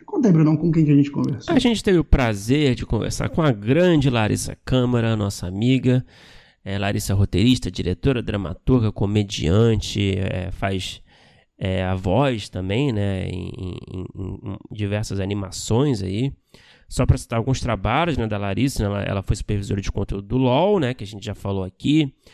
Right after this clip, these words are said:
Speaker 2: Ela escreveu A Culpa é da Carlota, escreveu Vai Que Cola, Treme Treme, dirigiu Treme Treme, inclusive. Fez a, escreveu e fez a voz original da série de animação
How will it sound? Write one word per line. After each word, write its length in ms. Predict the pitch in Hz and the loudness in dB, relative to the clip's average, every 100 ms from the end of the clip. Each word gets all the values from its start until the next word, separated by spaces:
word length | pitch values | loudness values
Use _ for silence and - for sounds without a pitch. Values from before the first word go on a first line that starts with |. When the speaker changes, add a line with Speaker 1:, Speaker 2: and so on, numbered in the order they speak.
| _ _ | _ _
Speaker 2:
Ela 120 | 113 | -6
escreveu 400 | 107 - 107 110 | -6 -4 -2 -2
A 40 | 107 | -2
Culpa 220 | 127 107 | 0 0
é 40 | |
da 100 | 101 | 0
Carlota, 600 | - 95 104 113 123 113 | -10 -10 0 2 2 -2
escreveu 360 | - - 104 101 | -8 -10 -6 -6
Vai 140 | 98 | -8
Que 120 | 95 - | -10 -14
Cola, 400 | - 120 113 107 | -2 0 0 -2
Treme 460 | 104 - 104 95 90 _ _ | -8 -8 -6 -8 -12 _ _
Treme, 680 | 110 117 117 113 110 107 101 | 0 2 2 2 2 0 0
dirigiu 500 | 113 117 101 139 247 | 2 2 2 0 0
Treme 240 | 117 98 | -2 -4
Treme, 360 | - 98 123 127 | -6 -4 0 -2
inclusive. 760 | 101 98 95 110 120 135 104 - _ _ _ - - _ | -2 -6 -6 -4 -2 -2 -4 -6 _ _ _ -20 -20 _
Fez 240 | - 107 | -4 -2
a, 360 | 104 101 101 95 | 0 -2 -4 -6
escreveu 500 | - 107 117 104 113 | -6 -6 -2 0 0
e 40 | 127 | 0
fez 180 | 120 104 | -2 -2
a 60 | |
voz 220 | 98 110 | -2 0
original 420 | 107 101 101 98 104 | 0 0 -2 -4 -4
da 100 | 98 | -6
série 380 | - 110 104 | -6 -6 -6
de 80 | 101 | -4
animação 560 | 101 101 95 - 107 | -6 -6 -10 -4 -4